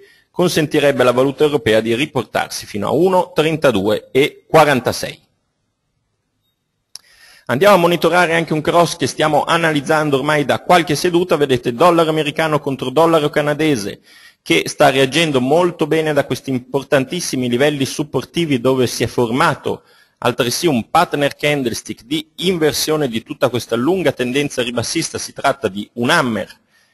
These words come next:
che è un partner appunto assolutamente di, ehm, inversione della tendenza, eh, ribassista precedente. Vedete come la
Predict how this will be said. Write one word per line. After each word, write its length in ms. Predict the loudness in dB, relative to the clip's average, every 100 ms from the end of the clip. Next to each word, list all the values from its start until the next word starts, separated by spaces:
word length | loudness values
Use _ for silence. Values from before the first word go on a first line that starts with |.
| _ _
che 180 | 0
è 100 | 0
un 100 | 0
partner 400 | 2 0 0 -4
appunto 340 | -4 -6 -4 -2
assolutamente 1000 | -2 -4 -4 -2 -2 -2 -2 -4 -6 -4
di, 280 | -6 -6 -12 _ _ _
ehm, 680 | 0 2 2 0 -4 -6 -6 -8
inversione 640 | -4 -2 0 0 0 0 0
della 160 | 0
tendenza, 680 | 0 -4 -4 -2 -2 -2 -4
eh, 320 | 0 2 4
ribassista 640 | 2 0 0 -2 -4 -2 -2
precedente. 600 | -2 -2 -2 -4 -6 -2
Vedete 360 | 0 -2 -6
come 200 | -6 -4
la 260 | -2 -4